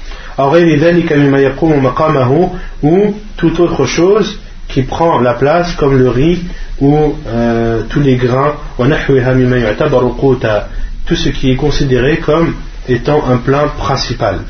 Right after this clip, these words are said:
أما كون الواجب من القمح نصف صاع فلحديث عروة بن الزبير. Quant au fait que l'obligatoire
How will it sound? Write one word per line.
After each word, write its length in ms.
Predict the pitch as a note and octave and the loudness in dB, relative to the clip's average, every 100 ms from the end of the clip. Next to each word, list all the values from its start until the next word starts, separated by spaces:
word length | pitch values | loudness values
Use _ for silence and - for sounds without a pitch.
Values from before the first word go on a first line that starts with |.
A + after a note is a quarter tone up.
| - - A3 - A3 - F#3 C#3 C3 - - - - - - - - - - - - | -12 -12 -12 -10 -8 -6 -6 -6 -10 -12 -14 -14 -14 -14 -16 -16 -16 -16 -14 -8 0
أما 320 | G3+ F#3+ F3 | 2 4 2
كون 280 | F#3+ A3 F#3+ | 2 4 4
الواجب 520 | D#3+ E3 F#3 D3 D3+ | 4 4 2 2 2
من 160 | D3 C#3 | 4 2
القمح 500 | C3+ - C#3+ F3 D3 | 2 0 0 2 2
نصف 380 | D3 E3+ - C#3 | 2 2 0 -2
صاع 440 | - D#3+ D#3 D3+ | 0 0 2 0
فلحديث 640 | - C#3 C3 C#3 E3 F3 | 2 2 2 2 2 2
عروة 340 | C3 C3+ D3+ C#3+ | 2 2 2 2
بن 120 | C3 | 2
الزبير. 560 | A#2 A#2+ B2+ G#2 - - - - - - - | 2 2 2 0 -2 -12 -14 -12 -12 -8 -2
Quant 220 | G3 G3 | 0 0
au 100 | C#3 | 0
fait 340 | - F3 F3 | 0 -2 0
que 100 | - | 0
l'obligatoire 880 | D3 D#3+ D3+ C#3 - D3+ C#3+ A#2+ - | 2 2 0 0 0 2 2 -2 -6